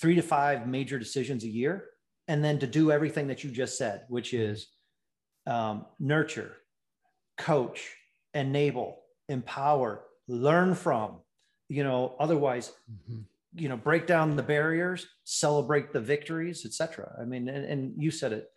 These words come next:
Speaker 1: uh, through him, perhaps, uh, or he said it through you, rather, uh, perhaps better.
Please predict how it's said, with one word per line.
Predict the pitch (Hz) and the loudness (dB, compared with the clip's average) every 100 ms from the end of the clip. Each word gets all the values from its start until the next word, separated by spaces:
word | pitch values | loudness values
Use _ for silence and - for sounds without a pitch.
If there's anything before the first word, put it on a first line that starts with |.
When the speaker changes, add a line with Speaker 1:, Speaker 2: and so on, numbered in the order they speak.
| - | -12
Speaker 1:
uh, | 123 110 _ _ _ | -10 -10 _ _ _
through | 208 180 | -4 -2
him, | 147 139 170 | 0 -2 -2
perhaps, | 123 110 120 - - - - - - | -4 -2 -2 -4 -16 -20 -20 -20 -10
uh, | 117 117 | -4 -2
or | 117 117 | -2 -2
he | 117 | -2
said | 127 131 | -2 -2
it | 110 | -2
through | 110 | -2
you, | 110 123 | -2 -2
rather, | 101 98 113 - 120 | -4 -6 -10 -8 -8
uh, | |
perhaps | 107 110 113 - | -8 -8 -8 -4
better. | 123 139 123 | 0 0 -2